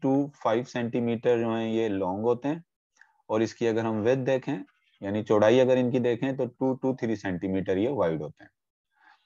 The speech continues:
इसके बाद ovaries के अंदर, अ, कुछ sac-like structures होती हैं जिनको हम कहते हैं ovarian follicle। देखो ovarian follicle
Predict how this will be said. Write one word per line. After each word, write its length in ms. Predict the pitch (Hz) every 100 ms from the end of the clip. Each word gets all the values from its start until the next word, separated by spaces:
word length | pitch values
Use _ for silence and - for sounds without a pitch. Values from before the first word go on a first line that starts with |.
| _ _ _ _ _ _ _ _
इसके 220 | 110 - 160
बाद 380 | 117 120 165 - _ _ _ _ _ _ _ _ _ _ _ _ _ _ _ _ _ _ - - _ _ _ _ -
ovaries 360 | 117 135 160
के 100 | -
अंदर, 240 | 151 143 143
अ, 560 | - _ 110 113 117 -
कुछ 320 | - 123 -
sac-like 380 | 123 139 139 135
structures 480 | 123 123 127 131
होती 220 | 131 98 135
हैं 80 |
जिनको 260 | 123 120 120
हम 120 | 117
कहते 240 | 113 107 -
हैं 80 | -
ovarian 520 | 107 104 107 113 127
follicle। 460 | 113 85 85 - 98
देखो 280 | 123 127
ovarian 300 | 117 127 139
follicle 500 | 135 107 110 113 160